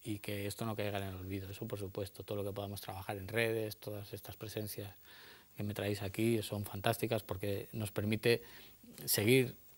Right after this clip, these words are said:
repitiéndole. Hay un Santi, un chico, no, no sé, no recuerdo su apellido, pero sé que tuitea, siempre pone un, hay un contador de días desde que, desde que está la ley Mordaza, ¿no?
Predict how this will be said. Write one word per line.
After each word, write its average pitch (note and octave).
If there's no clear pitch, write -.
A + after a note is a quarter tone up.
repitiéndole. A#2
Hay B2
un B2+
Santi, B2
un A2
chico, A2+
no, A#2
no A2+
sé, -
no A2
recuerdo G2+
su -
apellido, G#2
pero A2+
sé -
que G2+
tuitea, A2
siempre A2
pone A2+
un, G#2+
hay A2+
un A2+
contador A2+
de A2
días A#2
desde G#2
que, G2
desde G2
que G#2+
está G#2+
la G2
ley G2+
Mordaza, G2
¿no? A2